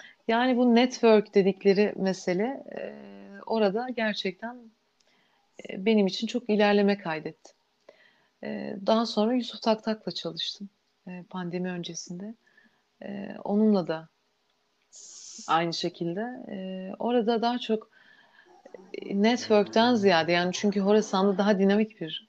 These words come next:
e, hava vardı. E, Yusuf Hoca'yla da, e, sanat üzerine konuşmalar yaptık ve bu da çok benim için, e,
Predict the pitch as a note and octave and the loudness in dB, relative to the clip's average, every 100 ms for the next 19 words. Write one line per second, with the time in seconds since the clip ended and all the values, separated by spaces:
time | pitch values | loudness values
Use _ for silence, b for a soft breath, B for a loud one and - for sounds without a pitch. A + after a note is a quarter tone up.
0 | - E3+ E3+ E3+ E3+ E3+ E3 E3 D#3+ D#3 | -16 -12 -10 -8 -10 -10 -6 -6 -6 -8
1 | D#3+ E3+ C4 - _ _ _ _ _ _ | -10 -14 -16 -18 _ _ _ _ _ _
2 | - - G#3 G#3 - - B3 G#3 G3 F3+ | -12 -8 -6 -6 -6 0 2 4 2 0
3 | G3 A#3+ A#3 b b _ F#3+ F#3+ F#3+ F#3 | -2 -6 -10 b b _ -12 -8 -8 -10
4 | F#3 F#3 F#3 G3+ G#3 - G3+ A3+ A3+ F#3 | -12 -14 -14 -14 -16 -6 -2 -2 -2 0
5 | F#3 E3+ E3+ E3 _ _ _ _ - F#3 | 0 0 -2 -6 _ _ _ _ -12 -6
6 | F3 - F3 E3 E3 E3 E3 - G#3 G#3 | -6 -6 -8 -8 -8 -10 -14 -12 -12 -8
7 | G#3+ - b b _ - G#3+ - F3 - | -10 -10 b b _ 0 0 0 -8 -8
8 | E3+ E3 D#3 - F3 - E3+ b _ - | -6 -6 -8 -10 -12 -16 -20 b _ -16
9 | F3+ F3+ | -14 -12